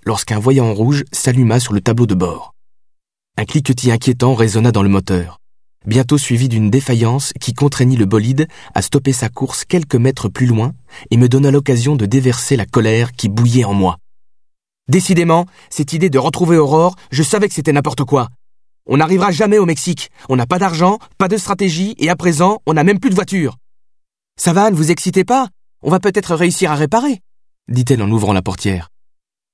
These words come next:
À réparer ? Mais c'est une Bugatti, pas un vélo. Sans se démonter, Billy souleva le capot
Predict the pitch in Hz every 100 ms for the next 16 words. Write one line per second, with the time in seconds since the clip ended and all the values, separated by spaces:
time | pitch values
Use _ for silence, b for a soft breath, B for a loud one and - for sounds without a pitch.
0 | - 127 120 185 208 175 180 196 _ _
1 | _ _ _ 185 185 208 196 156 139 202
2 | 170 - 185 165 - 226 208 185 214 214
3 | - _ _ _ _ _ _ _ _ _
4 | _ _ _ _ _ - 143 117 107 101
5 | 95 113 131 _ _ _ _ _ 104 117
6 | 127 135 185 156 143 123 117 123 139